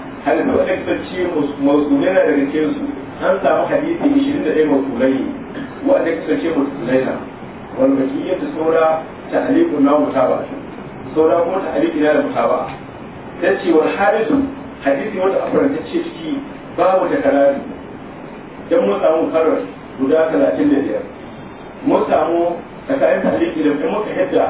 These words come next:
babu ta'liqi, babu mutaba'a, ba hadisi ishirin da ɗaya. Ta ce wal hadisu min ha. In an ka tara hadisai, hadisan can marfu'ai guda sittin da uku. In an ka hidda farantattu, abin da zai faranta hadisi ishirin da takwas.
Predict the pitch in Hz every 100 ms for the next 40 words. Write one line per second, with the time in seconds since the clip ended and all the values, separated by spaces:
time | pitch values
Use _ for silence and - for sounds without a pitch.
0 | - - - - 175 196 185 - 156 -
1 | 139 135 - 151 151 151 - 139 180 -
2 | 139 - - 139 135 139 147 - 98 -
3 | - - - - - - - - 139 135
4 | 139 156 160 156 120 - - - - -
5 | - 160 180 196 170 180 165 143 135 185
6 | 185 - - 143 - 165 165 160 139 135
7 | - - 147 156 165 143 139 - 190 220
8 | 269 277 294 - - - - - 202 185
9 | 175 160 165 139 135 - - 277 139 -
10 | - - - 180 - - 92 - - -
11 | - 277 - - - - 120 320 - -
12 | 254 240 - -